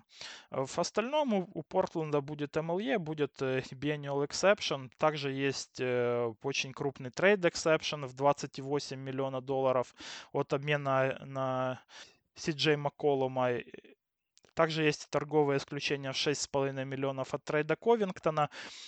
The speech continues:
и три и два миллиона от трейда Александра Уокера. На драфте у Портленда в данный момент есть, э, три выбора.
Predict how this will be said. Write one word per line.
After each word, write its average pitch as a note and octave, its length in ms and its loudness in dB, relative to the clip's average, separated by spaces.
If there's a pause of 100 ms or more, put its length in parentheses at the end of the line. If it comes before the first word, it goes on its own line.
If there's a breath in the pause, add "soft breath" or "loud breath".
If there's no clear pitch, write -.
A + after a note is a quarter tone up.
(160 loud breath)
и F3 100 -2
три F#3 300 6
и E3 40 4
два D#3 220 6
миллиона D3 640 2
от C3 120 -2
трейда C#3+ 540 2
Александра C#3+ 560 -2
Уокера. A2+ 600 -2 (840 loud breath)
На E3 180 2
драфте G3+ 580 8
у E3 80 -4
Портленда D#3+ 540 0
в C#3 40 0
данный C#3+ 320 -2
момент C3+ 300 -8
есть, C#3 460 -2
э, C3 340 0 (160)
три D#3 220 2
выбора. F3+ 380 6